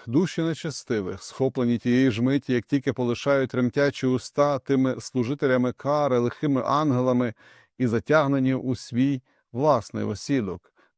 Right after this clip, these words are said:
Це правда, що це ще не найглибше пекло, вони не будуть там мучені перед часом, перед кінцем світу, поки одержать належну відплату.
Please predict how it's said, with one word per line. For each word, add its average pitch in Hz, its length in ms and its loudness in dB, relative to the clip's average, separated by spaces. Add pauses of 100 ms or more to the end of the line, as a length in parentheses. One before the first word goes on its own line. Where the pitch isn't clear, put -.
Це 139 140 -2
правда, 135 480 0
що 110 380 -2
це 135 560 0
ще 147 320 -4
не 139 200 2
найглибше 135 680 0
пекло, 135 480 0
вони 127 220 0
не 147 120 0
будуть 131 340 0
там 139 240 2
мучені 131 500 0
перед 123 320 -2
часом, 131 540 -2
перед 110 260 0
кінцем 113 460 -4
світу, 123 540 -4 (340)
поки 123 220 -2
одержать 117 720 2 (220)
належну 113 460 0
відплату. 131 720 -2